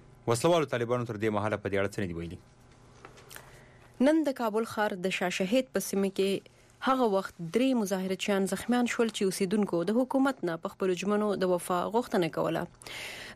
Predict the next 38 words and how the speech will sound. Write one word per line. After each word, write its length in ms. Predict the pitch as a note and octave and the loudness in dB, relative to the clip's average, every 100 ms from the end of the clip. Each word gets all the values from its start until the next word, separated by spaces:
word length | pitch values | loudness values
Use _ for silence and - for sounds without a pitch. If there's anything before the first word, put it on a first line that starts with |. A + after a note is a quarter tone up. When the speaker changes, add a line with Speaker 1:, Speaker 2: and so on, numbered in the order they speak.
| C#4+ | 2
Speaker 2:
رپورټونه 360 | D4+ D#4+ F4 F4+ | 4 4 4 4
وایي 180 | F4 E4 | 2 0
چې 180 | - C4 A#3 | 0 0 2
ملي 180 | A#3 A#3+ | 2 2
اردو 240 | A#3 B3 D4+ | 0 0 2
د 80 | A#3+ | 2
مظاهرې 560 | G3 G3 F#3 F#3+ G#3 A3 G#3 F3 | 2 2 0 2 2 2 0 0
د 340 | F#3 F3 F3 F3+ | 2 2 0 -2
خورولو 460 | - A#3+ C4 C4 C4 - | 0 2 4 4 2 2
او 20 | A3+ | 0
د 100 | B3 C4+ | 2 0
لارې 220 | C4+ C4 | 0 0
د 60 | B3 | 0
خلاصولو 420 | B3 A#3+ B3+ A#3+ A#3 | -2 0 0 2 0
لپاره 300 | A#3 A3+ A#3 | 0 0 0
په 60 | G#3+ | 0
مظاهره 340 | G#3 G3+ G3+ G3 | 0 2 2 0
چیانو 240 | G3 F#3+ F#3 | 0 0 0
ډزې 180 | G#3 A#3 B3 | 0 -2 0
کړې 180 | B3 C4 | 0 2
دي 80 | D#4 - | 0 2
او 20 | F#3 | 0
درې 180 | F3 F#3 F#3+ | 0 -2 -2
کسه 140 | G3 G3+ | -2 -2
یې 60 | G3+ | -2
ټپیان 260 | G#3 G3+ F#3+ | -2 -2 0
کړي 180 | E3+ C#3 G#2+ | -2 0 -2
دي. 80 | - - - - - - - | -6 -12 -20 -20 -20 -16 -2
خو 140 | F3 | 0
مظاهره 320 | F3 F3+ F3 F3+ | 2 2 0 0
چیانو 240 | G#3+ G#3+ G3+ | 0 2 2
امریکا 240 | G3+ G3+ G3 | 2 0 0
غږ 160 | G3 A3 | -2 0
ته 80 | |
ویلي 180 | G#3+ G#3+ G#3 | 0 0 -2
دي 80 | G3+ | 0
چې 160 | G#3 | 0
دوی 140 | B3+ | 0